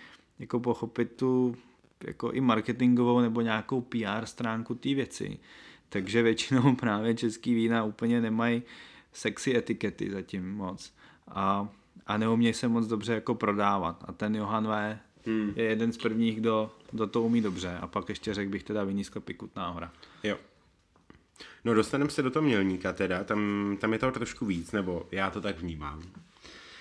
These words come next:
Speaker 2: Kdy v Mělníce jsou, co, no v Mělníce my milujeme to, jak se to jmenuje, protože musíš to říct přesně,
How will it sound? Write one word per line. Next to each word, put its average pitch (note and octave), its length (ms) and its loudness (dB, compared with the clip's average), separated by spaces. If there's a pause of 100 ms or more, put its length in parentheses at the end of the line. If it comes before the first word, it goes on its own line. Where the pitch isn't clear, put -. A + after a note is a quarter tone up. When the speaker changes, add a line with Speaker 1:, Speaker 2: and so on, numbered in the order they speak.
(160)
Speaker 2:
Kdy F#2 140 -2
v F2 80 -2
Mělníce G2 480 0
jsou, G2 640 0 (140)
co, - 160 -8 (160)
no A2 300 0
v F#2+ 40 -4
Mělníce A2+ 360 2
my A2+ 120 0
milujeme G#2+ 480 4
to, G2 500 0
jak G2 160 -4
se - 80 -10
to G#2 80 -2
jmenuje, D#2+ 280 -2
protože D#2 260 -10
musíš E2 220 -8
to F#2 120 -12
říct F2 160 -10
přesně, D2+ 500 -10